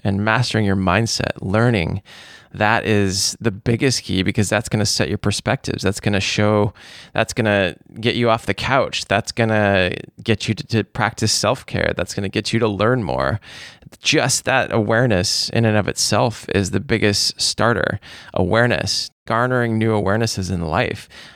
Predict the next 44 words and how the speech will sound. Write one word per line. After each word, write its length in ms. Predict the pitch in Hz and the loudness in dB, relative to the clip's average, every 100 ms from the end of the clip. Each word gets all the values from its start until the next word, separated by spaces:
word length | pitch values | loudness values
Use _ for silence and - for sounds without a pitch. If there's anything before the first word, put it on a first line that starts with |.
| - - - | -20 -12 -6
becoming 360 | 107 127 127 | -2 0 0
aware 420 | 120 95 107 117 | -2 -2 -2 0
and 80 | 113 | 0
aware 280 | 104 104 107 | 0 0 2
and 80 | 104 | 0
aware 300 | 104 110 95 | 0 0 2
and 100 | 92 | 2
aware, 400 | 98 113 87 80 | 0 2 2 0
becoming 340 | 110 - 117 | 0 -2 2
aware 360 | 110 101 117 117 | 2 2 2 0
that 180 | 110 127 | 0 0
you're 140 | 123 | 2
aware, 520 | 87 120 113 73 - 113 | 2 2 2 0 -2 0
<laughs> 80 | 107 | 0
which 140 | 101 | 0
is 80 | 107 | 2
what 200 | 107 - | 0 0
Joe 180 | 104 104 | 0 2
Dispenza 540 | 101 - 101 110 113 | 2 0 0 2 0
says. 380 | - - - - - - - - | 0 0 0 -4 -12 -14 -14 -8
Such 400 | - - 143 135 | -2 2 2 2
a 60 | |
huge 340 | 123 - 120 - | 0 2 -2 -2
practice. 680 | 113 107 - 78 98 - - | 0 0 2 0 0 -4 -4
And 640 | 98 104 101 90 82 - - - - | 0 0 0 -2 -6 -8 -18 -20 -4
I, 160 | 107 - | -2 0
I 120 | 90 | 0
think 200 | - 113 | 0 0
awareness 640 | 110 101 107 110 110 110 - | 0 2 2 4 2 0 -2
will 80 | 95 | 0
never 380 | 101 101 92 | 2 2 2
stop 340 | - - 87 - | -2 0 -2 0
growing. 480 | 80 95 95 - - - - | 0 0 0 -4 -12 -18 -12
You 100 | 107 | -4
can 140 | 107 - | -4 -2
always 380 | 104 117 117 104 | 0 4 4 0
create 320 | - 107 95 | -2 0 2
new 160 | 107 104 | 2 2
awarenesses 760 | 95 98 101 101 98 95 92 | 4 2 2 0 -2 -2 -2
and, 220 | 85 85 | -4 -4
and 240 | - 90 80 | -4 -4 -4
higher 360 | - 104 104 | -4 0 2
states 460 | 92 - - 98 - | 2 -2 -2 -4 -2
of 240 | 95 110 | -2 -2